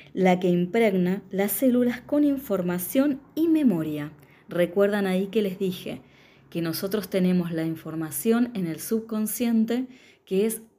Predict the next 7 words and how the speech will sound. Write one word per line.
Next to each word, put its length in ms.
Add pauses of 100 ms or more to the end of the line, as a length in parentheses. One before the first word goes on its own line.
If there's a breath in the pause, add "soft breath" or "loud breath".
(320)
casi 280
un 120
noventa 380
y 60
cinco 400
por 180
ciento, 580